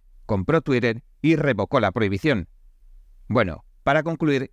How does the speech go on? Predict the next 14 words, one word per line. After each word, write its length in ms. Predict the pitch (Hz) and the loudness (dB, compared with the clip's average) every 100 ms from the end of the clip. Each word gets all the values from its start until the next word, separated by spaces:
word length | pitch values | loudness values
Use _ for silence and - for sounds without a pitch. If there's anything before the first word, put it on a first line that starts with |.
| _ | _
solo 340 | - 160 139 | -4 0 0
resta 320 | 117 135 - | 0 -2 -2
decir 340 | 85 - 143 143 | -2 0 -2 0
que 120 | 104 | -2
los 140 | 101 | -2
argumentos 500 | 92 90 139 151 139 | -4 -2 -2 -2 -4
orales 300 | 123 131 117 | -2 0 0
de 80 | 113 | -2
los 120 | 101 | -2
casos 300 | - 139 120 | -2 -2 -2
de 100 | 143 | -4
Florida 380 | 131 101 147 160 | -2 0 0 0
y 60 | 147 | 0
Texas 440 | 117 107 131 - | 0 0 -2 -2